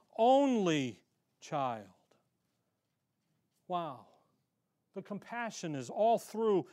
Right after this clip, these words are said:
Why? Because of that connection with humanity. Chapter fifteen. Well, uh, you know what? Go back to chapter seven. Sorry. Chapter seven. Chapter seven, y-, y-, you, you start there with the, in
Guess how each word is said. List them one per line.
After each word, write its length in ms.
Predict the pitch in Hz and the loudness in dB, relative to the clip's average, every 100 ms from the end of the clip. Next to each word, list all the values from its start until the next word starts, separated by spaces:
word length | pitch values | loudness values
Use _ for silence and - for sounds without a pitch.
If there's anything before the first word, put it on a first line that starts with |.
| - | -4
Why? 220 | 220 226 | 0 2
Because 320 | 180 - 185 | 2 0 0
of 100 | 185 | 0
that 200 | 185 190 | 0 0
connection 580 | - 196 226 - - 175 - _ | -2 -4 -2 -4 -6 -6 -6 _
with 320 | 190 220 - - _ | 2 2 2 -4 _
humanity. 880 | 196 196 202 196 156 - 107 87 _ _ _ _ _ _ _ _ _ _ - | -2 -2 -2 -4 -6 -8 -16 -16 _ _ _ _ _ _ _ _ _ _ -4
Chapter 320 | 165 - 143 | -4 -2 -8
fifteen. 520 | - 180 - - 185 | -6 -8 -8 -12 -10
Well, 320 | 180 170 175 180 | -4 -2 -2 -4
uh, 120 | 180 | -8
you 100 | 180 | -6
know 80 | 180 | -6
what? 160 | 190 185 | -6 -8
Go 80 | 185 | -6
back 180 | 208 - | -8 -8
to 60 | |
chapter 360 | 147 170 - 139 | -10 -10 -10 -16
seven. 400 | - 156 123 110 98 | -14 -12 -12 -14 -20
Sorry. 380 | - 131 123 117 _ _ _ _ _ _ | -16 -14 -14 -18 _ _ _ _ _ _
Chapter 280 | - 147 151 | -12 -12 -12
seven. 420 | - - 143 110 101 _ _ _ _ _ _ _ _ | -16 -12 -12 -14 -20 _ _ _ _ _ _ _ _
Chapter 320 | - 175 160 160 | -4 -2 -2 -6
seven, 560 | - 180 180 160 139 - _ _ _ _ _ | -2 2 2 0 -4 -8 _ _ _ _ _
y-, 160 | 151 160 - | -16 -16 -14
y-, 120 | 151 151 | -16 -16
you, 200 | 147 156 175 | -8 -8 -6
you 140 | 147 | -8
start 500 | - - 180 175 160 | -8 -6 0 0 0
there 320 | 180 175 160 | -2 0 0
with 220 | 165 156 | -2 -4
the, 100 | 165 151 - 156 | -4 -6 -6 -10
in 280 | 147 139 | -8 -10